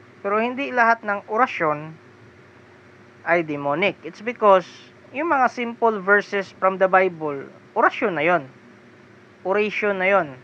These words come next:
Dasal na yon. So, wala naman sigurong masama na mensahe doon sa Bible except na lang sa mga manipulated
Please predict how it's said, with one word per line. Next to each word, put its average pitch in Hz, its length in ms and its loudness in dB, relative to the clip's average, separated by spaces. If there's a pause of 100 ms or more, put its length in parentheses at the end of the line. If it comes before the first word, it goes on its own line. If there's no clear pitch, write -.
(180)
Dasal 170 400 2
na 160 80 -2
yon. 165 240 -2 (2250)
So, 165 160 -8
wala 180 160 2
naman 185 160 -2
sigurong 175 400 0
masama 170 480 2
na 160 400 2 (960)
mensahe 165 640 2
doon 160 240 -2
sa 151 80 -2
Bible 151 400 -2
except 151 320 -8
na 156 80 -8
lang 151 80 -4
sa - 80 -10
mga 151 240 -2
manipulated 156 960 -4